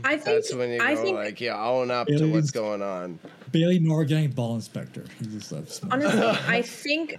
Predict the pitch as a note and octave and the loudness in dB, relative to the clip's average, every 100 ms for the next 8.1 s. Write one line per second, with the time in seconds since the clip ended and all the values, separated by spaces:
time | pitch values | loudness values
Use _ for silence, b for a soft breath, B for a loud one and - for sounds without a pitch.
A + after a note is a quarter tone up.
0 | - A#3 C4+ D4 D4+ B3 G#3 G#3 A3+ - | -2 0 0 0 0 0 0 2 0 0
1 | G#3 - G#3 F#3 F#3 F#3 - F#3+ F#3 - | -2 -2 -4 -2 0 0 0 -2 -4 -6
2 | - - - A3 G3 - A3+ A3+ A#3+ C#4+ | -20 -20 -2 -2 0 0 0 2 2 2
3 | D4 E4 C#4+ - A#3+ - - A3+ A3+ - | 2 2 2 0 0 0 -4 -2 -2 0
4 | G3+ G#3 G3+ - - G#3+ G#3 - G3 G#3 | 0 0 -2 -6 -6 -6 -2 -2 -2 -2
5 | F#3 - - F#3 G3 C#4+ - - - - | -6 -10 -8 -4 -4 -4 -10 -16 -18 -16
6 | - G3+ G3+ - - F3 F3 G3+ B3+ F4 | -4 0 0 -4 -4 -2 0 0 -2 -4
7 | - - - - - - - - F#3+ F#3+ | -12 -20 -20 -20 -20 -20 -14 -2 2 4